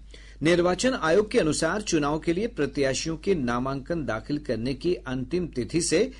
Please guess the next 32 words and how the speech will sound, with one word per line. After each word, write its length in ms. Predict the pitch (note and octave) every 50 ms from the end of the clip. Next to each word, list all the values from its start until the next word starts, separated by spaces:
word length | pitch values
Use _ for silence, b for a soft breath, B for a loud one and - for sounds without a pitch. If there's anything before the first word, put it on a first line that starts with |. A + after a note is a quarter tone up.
| B B B A2 G#2 G#2
दस 260 | E3+ G3 G3+ F#3+ F3+
दिन 220 | F3+ A#3+ B3+ B3+ -
पहले 280 | - C#3 C3 D3 E3+ D#3+
तक 220 | - F#3 A3+ - - C3+
मतदाता 600 | B2+ C3 C3 B2+ C#3 C3 C#3 C#3+ C3+ - F3 F3
सूची 320 | - - C3 A#2+ - D3+ D3
में 240 | C#3 D3 F3 G3+ F#3+ B B B B - -
पंजीकरण 680 | D#3 D#3 D#3 D3 F3+ G3 F#3+ F3+ D3 B2 B2 B2+ C3 C3 B B B B - -
करवाया 440 | D#3 D3 C#3+ D3+ C#3+ C3 B2 A#2+
जा 160 | A#2+ C3+ C3+ A#2
सकता 300 | - - - - - D#3
है। 180 | D3+ C#3+ B2 - - - - - b b b b b b b b b b b -
सर्वोच्च 540 | - - F#3+ F#3+ G3 A#3+ D4+ D4 - -
न्यायालय 460 | D#4 C4+ B3+ A3 G#3+ G#3 G#3+ A#3 B3 B3+
में 360 | B3 C4+ D4 D#4+ D4 A3+ B2
बिहार 420 | C3+ D3+ D3+ D3 B2 F3 G#3 A3+ A3+
में 180 | A3+ C#4 D4+ B3+
मतदाता 600 | F3+ D3+ D#3 D3+ C3 B2+ E3 F3 F3 - A#3+ A#3+
सूची 360 | - - D#3+ D3+ - A#2 B2+ F#3+
विशेष 420 | C#3+ D3 D3 - F#3 G#3 A3 -
पुनरीक्षण 600 | - - D#3+ D3+ C#3+ C#3 D3 C#3+ - - F#3+ G3+ G3
कार्यक्रम 540 | - C#3+ A#2+ A#2+ B2 B2 - C3+ D#3+ A#3 C#4+ - - - - D#3
एसआईआर 680 | E3+ F3+ F#3 - - - D3 D3+ D3+ D#3 D#3 F3 G3
के 160 | G3+ - A3+ G#3
खिलाफ 300 | - C#3 C3 C3+ D3 C#3
दायर 320 | B2+ A#2 B2+ B2+ C#3 D3 C3+
याचिकाओं 540 | B2+ B2 B2 A#2+ - C3+ B2 - D3+ E3 E3
पर 220 | D#3 G3 G#3+ G#3 - - -
आज 340 | C3 C3 C3+ C#3 B2+ A2 C3+ C#3+ C#3 C#3 B B B B B - C#3+
आखिरी 440 | D3 E3 E3 - - - G3+ G#3 G3
सुनवाई 400 | G3 - D3 B2+ A#2+ B2 A2+ G#2+
होगी। 280 | G2 C3 C#3 C#3 B2+